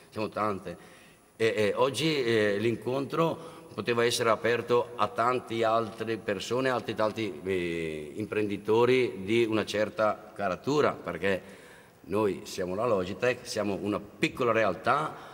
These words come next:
rispetto al mondo imprenditoriale lumezzanese che ha creato imperi e che sta creando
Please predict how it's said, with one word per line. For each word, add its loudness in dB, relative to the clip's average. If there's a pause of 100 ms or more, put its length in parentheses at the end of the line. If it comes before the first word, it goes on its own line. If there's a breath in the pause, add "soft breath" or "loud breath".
rispetto 2
al 0
mondo 0
imprenditoriale 0
lumezzanese 2
che -2
ha -2
creato 0
imperi 0
e -8
che -2
sta -2
creando 2